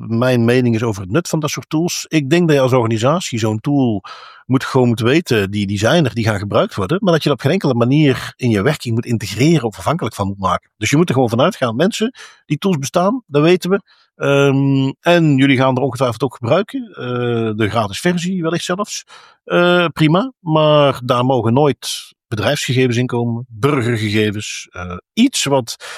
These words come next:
gebruik het voor je, om je mailtjes te schrijven. Gebruik het voor allerlei dingen, maar we gaan daar nooit iets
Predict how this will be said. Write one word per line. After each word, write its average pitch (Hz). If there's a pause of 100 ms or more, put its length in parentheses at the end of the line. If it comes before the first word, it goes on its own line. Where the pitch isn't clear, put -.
(160)
gebruik 190
het -
voor 165
je, 147
om 151
je 147
mailtjes 151
te -
schrijven. 92
Gebruik 127
het -
voor 135
allerlei 160
dingen, 139
maar 113
we 104
gaan 117
daar 95
nooit 120
iets -